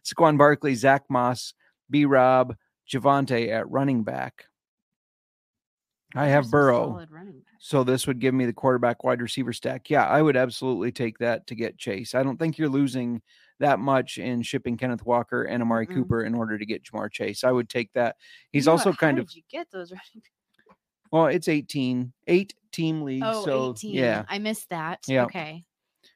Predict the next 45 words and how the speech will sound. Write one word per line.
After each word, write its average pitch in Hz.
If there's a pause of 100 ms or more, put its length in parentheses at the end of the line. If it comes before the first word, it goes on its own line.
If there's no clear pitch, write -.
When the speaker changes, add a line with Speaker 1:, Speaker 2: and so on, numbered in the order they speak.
(340)
Speaker 2:
So 285
sorry. -
Speaker 1:
Maxwell 160
says, 127
"Two 214
running 151
backs, 131
one 175
flex, -
and 117
full 185
P 190
P 143
R. 127
I 127
have 123
James 185
Cook, 156 (140)
E 202
T 196
N, 135 (320)
Miles 160
Sanders, 113
DeAndre 165
Swift, 127 (220)
Raheem 147
Mostert. 143 (480)
My 139
boy 151
wants 151
to -
get 127
rid 147
of 139
Derrick 135
Henry. 139
What 127
would 120
you 120
give 123
up? 107
Is 123
he 120
done 127
for?" 104